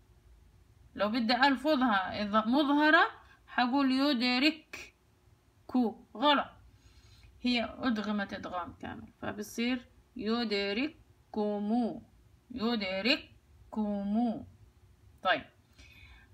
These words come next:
ع-، الواو أدغمت بالواو اللي بعدها، فصارت إيش؟ واو مشددة. إذن الواو الأولى ما بلفظهاش، بلفظ الواو المشددة،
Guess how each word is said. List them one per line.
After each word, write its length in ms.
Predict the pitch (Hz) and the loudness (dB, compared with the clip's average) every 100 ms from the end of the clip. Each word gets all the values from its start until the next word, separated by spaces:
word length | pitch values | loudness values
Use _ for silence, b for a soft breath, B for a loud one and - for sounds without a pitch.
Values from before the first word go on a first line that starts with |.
| - - | -16 -6
ع-، 260 | 247 254 | -4 -4
الواو 600 | 208 214 233 285 302 226 | -4 0 4 4 4 0
أدغمت 460 | 247 240 254 262 262 | -2 0 2 0 0
بالواو 540 | 226 254 247 269 269 | 0 0 4 6 6
اللي 180 | 269 262 | 4 2
بعدها، 500 | 233 240 208 180 170 - - | 4 4 2 -4 -8 -12 -8
فصارت 640 | 196 202 226 247 254 220 | -6 0 2 4 2 -2
إيش؟ 380 | 226 247 254 226 | 0 0 -2 0
واو 240 | 226 247 | 2 2
مشددة. 920 | 254 247 240 - - - 180 175 - 240 - | 2 0 -2 -2 -2 -2 -6 -4 -8 -12 -12
إذن 280 | 190 196 214 | -6 -2 0
الواو 380 | 220 233 262 240 | 0 0 0 0
الأولى 300 | 220 254 240 | -2 0 2
ما 120 | 214 | 0
بلفظهاش، 920 | 214 214 202 190 202 226 208 185 - | 0 -2 -6 -6 0 0 0 -4 -12
بلفظ 560 | - 214 247 220 202 190 | -6 -2 -2 -4 -6 -6
الواو 480 | 190 196 226 247 220 | -6 -4 -2 0 -2
المشددة، 760 | 202 202 208 190 170 170 - | -4 -4 -6 -6 -8 -12 -14